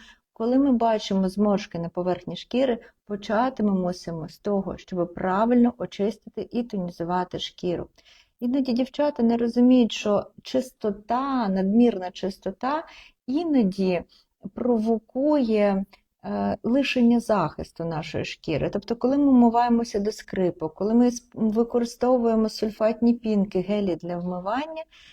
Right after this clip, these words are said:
то, власне, в цей момент ми свою шкіру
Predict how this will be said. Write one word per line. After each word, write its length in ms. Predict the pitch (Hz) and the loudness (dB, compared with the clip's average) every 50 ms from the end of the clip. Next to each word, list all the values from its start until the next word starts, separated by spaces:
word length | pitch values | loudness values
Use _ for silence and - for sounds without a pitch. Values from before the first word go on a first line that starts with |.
| _ _ _ | _ _ _
то, 100 | - 240 | -8 -6
власне, 420 | 214 208 214 208 202 208 208 - 202 | -2 0 2 0 0 0 -2 -4 -6
в 80 | 202 | -6
цей 220 | 202 - - 220 208 | -6 -6 -4 0 0
момент 640 | 202 196 190 190 196 226 254 285 320 330 _ _ - - | 2 2 2 2 2 2 2 0 0 -4 _ _ -18 -10
ми 160 | - 202 214 | -8 -6 -6
свою 360 | 208 214 208 202 202 202 196 196 | -6 -6 -6 -2 0 0 0 -2
шкіру 640 | - - - - 247 269 302 294 285 240 202 196 | -2 -6 -8 -4 -2 -2 0 0 0 0 0 -2